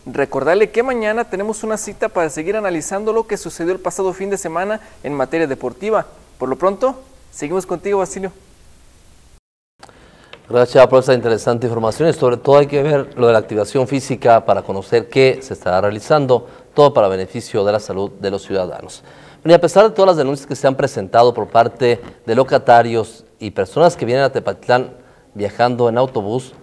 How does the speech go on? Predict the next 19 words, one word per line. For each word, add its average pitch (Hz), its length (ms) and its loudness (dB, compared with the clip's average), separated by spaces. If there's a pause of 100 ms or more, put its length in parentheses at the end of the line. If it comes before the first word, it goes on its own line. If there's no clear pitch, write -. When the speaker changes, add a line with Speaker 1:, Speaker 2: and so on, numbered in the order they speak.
(300)
Speaker 2:
sigue 135 640 0
una 123 340 0
jauría 107 440 -2
de 117 100 2
perros 113 640 -2
en 107 160 -4
la 107 80 -2
central 90 300 -10
camionera. 117 800 0
Hasta 147 200 4
el 185 40 -4
momento 156 640 2
señalan 120 720 0
que 101 120 -6
no 104 120 -4
han 117 80 -4
mordido 107 280 -4
a 113 40 -2
nadie, 139 400 0